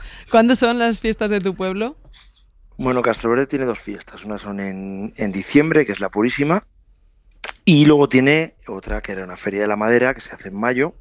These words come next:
Speaker 2: que ya ha pasado a ser un poco la fiesta más grande del pueblo, que es el veintisiete de mayo.
Speaker 1: Bueno, la de
Speaker 2: Que
Speaker 1: mayo
Speaker 2: pasó
Speaker 1: no
Speaker 2: de ser una
Speaker 1: llegamos,
Speaker 2: fiesta
Speaker 1: pero
Speaker 2: de la
Speaker 1: la de
Speaker 2: madera
Speaker 1: diciembre sí.
Speaker 2: a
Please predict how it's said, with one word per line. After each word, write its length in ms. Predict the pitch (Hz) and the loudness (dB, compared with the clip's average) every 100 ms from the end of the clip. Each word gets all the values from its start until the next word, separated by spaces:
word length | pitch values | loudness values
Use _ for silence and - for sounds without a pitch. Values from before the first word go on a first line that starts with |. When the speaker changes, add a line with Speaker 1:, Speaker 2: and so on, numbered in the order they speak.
| _ | _
Speaker 2:
que 160 | 101 101 | -8 -6
ya 80 | 98 | -6
ha 20 | |
pasado 280 | - 110 98 | -10 -8 -8
a 40 | |
ser 200 | - 101 | -6 -6
un 80 | 95 | -6
poco 180 | 95 101 | -6 -4
la 120 | 92 | -4
fiesta 520 | - 101 - - 92 | -6 -6 -6 -6 -8
más 160 | 92 90 | -8 -8
grande 260 | 104 101 | -4 -2
del 100 | 101 | -2
pueblo, 280 | 98 117 139 | 2 4 4
que 40 | 117 | 0
es 120 | - | -4
el 80 | 101 | -2
veintisiete 420 | 101 104 113 107 | -4 -4 -4 -2
de 100 | 92 | -2
mayo. 280 | - - - _ _ _ _ _ _ _ - | -4 -12 -20 _ _ _ _ _ _ _ -8
Speaker 1:
Bueno, 240 | 185 175 | -4 0
la 100 | 170 | 2
de 120 | 170 175 | 2 4
Speaker 2:
Que 80 | |
Speaker 1:
mayo 100 | 185 208 | 6 6
Speaker 2:
pasó 60 | |
Speaker 1:
no 60 | 214 | 6
Speaker 2:
de 60 | 208 | 4
ser 80 | 190 | 4
una 80 | |
Speaker 1:
llegamos, 160 | 190 170 | 2 2
Speaker 2:
fiesta 200 | - 165 | 0 4
Speaker 1:
pero 40 | |
Speaker 2:
de 60 | - | 4
la 80 | - | 4
Speaker 1:
la 40 | |
de 60 | 160 | 4
Speaker 2:
madera 240 | 127 151 | 4 4
Speaker 1:
diciembre 280 | 117 190 208 | 2 0 -4
sí. 120 | - | -4
Speaker 2:
a 320 | 165 104 104 | -6 -6 -12